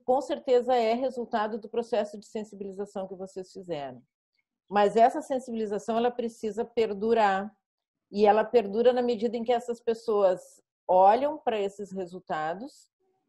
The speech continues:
e, e que também enxergam, a partir desses resultados, as ações que são encaminhadas para a superação dessas dificuldades, que porventura apareçam, para a consolidação daquilo que se vê como,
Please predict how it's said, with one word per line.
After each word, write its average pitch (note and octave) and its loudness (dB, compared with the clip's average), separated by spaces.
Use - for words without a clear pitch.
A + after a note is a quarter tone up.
e, A3 4
e A#3 -2
que B3 -6
também B3 6
enxergam, G3 0
a D#3+ -18
partir G3+ -2
desses A3 -8
resultados, F#3+ -6
as G3+ -2
ações A3+ -6
que A#3 -10
são G3+ -4
encaminhadas G3 -6
para G3 2
a G3+ 2
superação A3 -2
dessas G3+ -8
dificuldades, G3+ -2
que F3+ -16
porventura F3 -6
apareçam, G#3 0
para G#3+ -4
a G#3 -6
consolidação G#3 -6
daquilo G3+ -6
que G3 -16
se G3+ -10
vê F3 -4
como, F#3+ -6